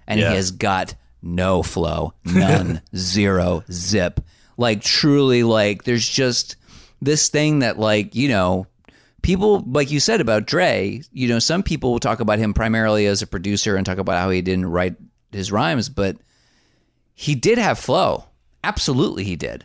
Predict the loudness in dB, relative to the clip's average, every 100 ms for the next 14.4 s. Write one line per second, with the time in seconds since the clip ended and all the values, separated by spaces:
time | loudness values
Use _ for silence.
0 | -4 0 0 0 -2 -2 -2 -4 -2 -2
1 | -2 -2 -2 -2 -2 0 2 2 2 0
2 | 0 2 2 2 2 2 0 -2 -6 -2
3 | -2 -2 0 0 -2 -4 _ _ 0 2
4 | 2 -2 2 2 2 2 2 4 2 0
5 | -4 -20 -20 _ _ _ -2 2 2 0
6 | -2 -6 -12 -16 _ _ _ _ -8 -2
7 | -2 -2 -2 -2 2 2 2 0 0 2
8 | 2 2 -2 -2 -2 -2 0 -4 0 0
9 | 2 0 -8 -20 _ _ _ _ -2 2
10 | 2 2 2 4 6 4 0 -4 -2 -2
11 | 0 -2 -2 -4 -14 _ _ _ _ _
12 | -4 -4 0 0 2 2 2 0 0 0
13 | 0 -2 0 0 0 0 2 2 0 0
14 | 0 2 0 -2